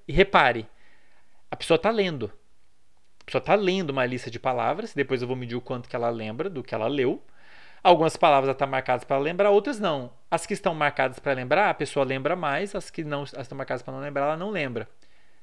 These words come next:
A pessoa não sabia que ia fazer uma avaliação, né?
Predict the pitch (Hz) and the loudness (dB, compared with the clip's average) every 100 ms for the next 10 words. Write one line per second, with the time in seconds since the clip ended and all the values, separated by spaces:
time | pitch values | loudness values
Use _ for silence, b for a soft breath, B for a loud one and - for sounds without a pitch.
0 | b b - 143 160 156 165 202 147 165 | b b -2 2 0 0 2 2 2 -2
1 | 185 185 175 160 160 160 165 160 - 135 | -2 -2 0 0 0 0 2 0 -2 -2
2 | 117 123 175 | -2 -4 -6